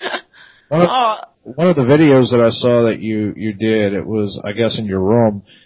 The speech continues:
Speaker 1: was actually Rum's favorite song,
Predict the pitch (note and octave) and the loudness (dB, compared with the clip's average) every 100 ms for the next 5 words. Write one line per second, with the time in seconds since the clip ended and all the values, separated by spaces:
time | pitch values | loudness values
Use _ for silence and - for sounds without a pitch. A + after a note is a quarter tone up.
0 | _ G#2+ G#2+ - A2+ A#2+ - A2+ G#2+ G2+ | _ -2 -2 0 -2 0 0 0 0 -2
1 | F#2 G2+ A2+ A2+ G2+ - - - G#2 A#2 | -4 -2 0 -2 -8 -10 -12 -4 -2 -2
2 | G2 F2+ - - B2 A#2+ F#2 F2 F2 | -4 -10 -10 -4 -2 -2 -4 -8 -14